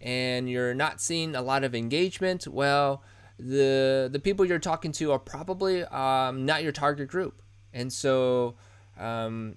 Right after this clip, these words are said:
in a way, you're kinda wasting your time trying to grow an audience through your profile page.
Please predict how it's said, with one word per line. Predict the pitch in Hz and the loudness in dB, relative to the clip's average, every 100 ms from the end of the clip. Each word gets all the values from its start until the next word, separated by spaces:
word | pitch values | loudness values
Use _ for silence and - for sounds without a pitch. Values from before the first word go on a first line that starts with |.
| - - | -18 -8
in | 127 | -2
a | 147 | 0
way, | 151 180 | 2 4
you're | 170 143 | 2 0
kinda | 160 160 | 0 0
wasting | 143 151 - 151 | 0 -2 -4 -4
your | 135 | -4
time | - 139 143 | -4 -2 -2
trying | 135 131 131 135 | -2 -2 -2 -4
to | - 131 120 | -4 -4 0
grow | 123 127 | 2 2
an | 135 | 4
audience | 143 147 113 110 - - - | 2 2 -2 -6 -10 -12 -10
through | 120 120 123 | -4 -2 0
your | 113 113 113 | 0 2 0
profile | 107 131 131 104 | 2 0 0 -4
page. | - - - | -6 -14 -16